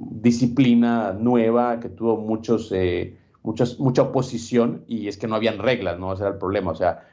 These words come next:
la oposición que tenía el U F C al principio era muy justificada, ¿no? Es decir, ahí sí ponías al tipo,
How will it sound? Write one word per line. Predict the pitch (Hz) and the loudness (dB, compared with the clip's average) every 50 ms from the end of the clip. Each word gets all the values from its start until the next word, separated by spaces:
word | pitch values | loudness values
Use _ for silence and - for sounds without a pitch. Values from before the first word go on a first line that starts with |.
| _ _ _ | _ _ _
la | - 120 127 127 | 4 4 4 4
oposición | 120 - 135 131 120 120 117 117 127 151 165 165 | 2 2 0 -2 0 -2 -2 -2 0 0 0 0
que | 160 151 | -2 -2
tenía | 131 113 110 113 113 117 117 117 117 113 | -2 -2 -4 -4 -4 -2 0 0 0 0
el | - - 101 98 98 107 | -2 -4 -6 -4 0 2
U | 117 113 | 2 2
F | 107 - | 2 0
C | - - 107 113 | -2 -2 0 0
al | 110 107 92 | 0 0 -2
principio | 92 98 95 113 101 95 107 113 113 | -6 -8 -8 -8 -6 -2 2 4 4
era | 113 107 | 4 4
muy | 101 107 110 | 2 -2 -4
justificada, | 107 - 117 - - 117 120 113 - - 139 117 95 87 85 | -4 -4 -6 -4 -4 -4 -4 -2 2 2 4 4 4 2 -2
¿no? | 90 101 113 120 117 120 - _ _ _ _ | -2 -4 -4 -4 -6 -8 -14 _ _ _ _
Es | - 120 120 | -4 -2 0
decir, | 120 117 117 120 117 113 | 0 0 2 2 4 4
ahí | 113 117 | 4 2
sí | 117 117 127 | 2 0 -2
ponías | 123 120 117 113 120 123 123 123 117 - 110 | 0 0 2 2 2 2 2 0 0 -2 -4
al | 101 95 | -6 -4
tipo, | 95 120 120 117 - 120 120 117 113 107 98 92 87 - | -4 -6 -6 -2 0 2 2 4 2 0 0 -2 -4 -8